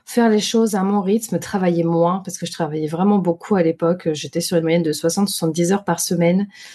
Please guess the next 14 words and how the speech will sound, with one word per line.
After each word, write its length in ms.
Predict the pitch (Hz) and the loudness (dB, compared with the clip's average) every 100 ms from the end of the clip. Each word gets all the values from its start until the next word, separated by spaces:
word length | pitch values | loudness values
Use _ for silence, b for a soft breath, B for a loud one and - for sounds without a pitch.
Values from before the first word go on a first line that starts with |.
| B B B | B B B
Ça, 420 | 226 - - - | -12 -10 -4 -2
c'était 340 | 190 170 - 175 | -2 -2 -2 -2
le, 140 | 160 _ | -2 _
le 120 | 185 185 | -6 -4
premier 340 | - 202 196 | 0 2 2
truc. 460 | 190 - 240 247 202 | 0 0 0 0 -2
Et 60 | |
puis, 460 | 180 - 214 214 214 | -6 -4 0 2 2
euh, 140 | 175 170 B B B B | 2 -2 B B B B
arrêter 400 | 190 196 196 233 | 0 2 2 2
de 140 | 208 | 0
devoir, 440 | 170 175 170 202 202 | 0 -2 -2 0 0
euh, 40 | 175 | -2
suivre 420 | - - 220 | -4 -2 -2